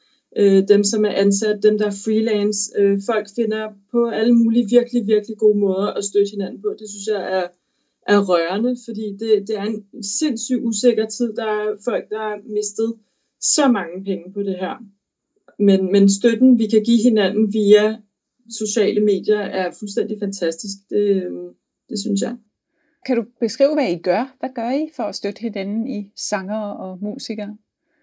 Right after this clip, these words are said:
Speaker 1: Øhm, så der er forskellige ting. Den seneste, øh, øh, ting, jeg har fundet, er,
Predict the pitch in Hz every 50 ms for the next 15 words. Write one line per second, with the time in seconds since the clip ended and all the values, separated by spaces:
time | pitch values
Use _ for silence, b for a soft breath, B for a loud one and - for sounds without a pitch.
0 | _ _ _ - 226 220 214 214 202 196 196 190 196 196 196 - 214 214 202 -
1 | - 208 190 165 202 240 240 - 277 254 - - - - - 240 - - 254 247
2 | - - 254 233 214 214 233 233 226 - 247 247 269 269 262 - 269 254 240 233
3 | 214 185 151 - 190 190 185 180 175 156 - - - 180 175 - _ _ _ -
4 | - 220 - - 196 202 190 196 175 170 - - 185 175 175 185 202 196 - -
5 | 165 165